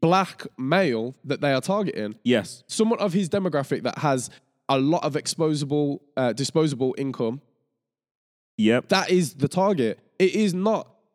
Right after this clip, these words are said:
Speaker 1: your trapper in the streets that is wearing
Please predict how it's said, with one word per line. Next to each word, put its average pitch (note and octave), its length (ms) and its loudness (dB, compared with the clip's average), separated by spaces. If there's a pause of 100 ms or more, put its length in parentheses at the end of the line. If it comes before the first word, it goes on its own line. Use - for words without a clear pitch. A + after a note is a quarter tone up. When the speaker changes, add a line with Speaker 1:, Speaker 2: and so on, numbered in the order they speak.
(100)
Speaker 1:
your D#3 140 -2
trapper - 340 0
in D3 160 -4
the C#3+ 60 -4
streets D3+ 600 -4 (320)
that D3+ 160 0
is C#3 160 0
wearing D3 520 2